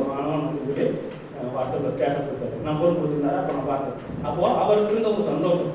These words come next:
அதாவது என்கிட்ட படிச்ச மாணவன் நல்ல நிலையில இருக்கிறான் அப்படின்னு சொல்லி சொல்றது. அப்போ அதே மாதிரி இங்க இருக்கக்கூடிய ஒவ்வொரு ஆசிரியரும் உங்களை வந்து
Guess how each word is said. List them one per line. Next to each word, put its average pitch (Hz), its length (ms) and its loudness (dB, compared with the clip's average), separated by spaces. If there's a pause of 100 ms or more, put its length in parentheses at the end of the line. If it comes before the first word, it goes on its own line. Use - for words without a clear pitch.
அதாவது 139 380 0 (460)
என்கிட்ட 180 280 2
படிச்ச 208 320 0
மாணவன் 185 420 2 (1400)
நல்ல 139 220 -2
நிலையில 151 360 4
இருக்கிறான் - 400 0 (500)
அப்படின்னு 156 280 -2
சொல்லி 160 160 2
சொல்றது. 151 360 2 (300)
அப்போ - 160 -4
அதே 180 300 4
மாதிரி 208 360 4 (420)
இங்க 175 160 -2
இருக்கக்கூடிய 175 400 2
ஒவ்வொரு 156 280 2
ஆசிரியரும் 160 580 2 (280)
உங்களை 175 260 2
வந்து - 220 2